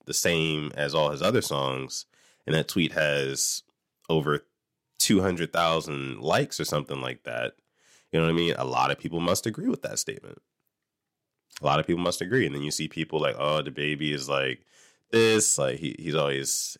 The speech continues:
he's hitting women," and not good, not good, not right now.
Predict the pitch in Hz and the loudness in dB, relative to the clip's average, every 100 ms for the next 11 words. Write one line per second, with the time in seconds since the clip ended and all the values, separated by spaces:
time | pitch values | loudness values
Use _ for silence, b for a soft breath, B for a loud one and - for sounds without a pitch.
0 | _ 65 69 69 69 73 113 117 110 110 | _ -12 -6 -6 -4 2 4 4 4 4
1 | 107 104 78 64 - b b b b 95 | 4 4 2 -2 -10 b b b b 0
2 | 92 - 62 - _ - 82 - - - | 0 0 -4 -6 _ -4 -4 -6 -14 -18
3 | - 82 85 73 - | 0 2 4 2 -2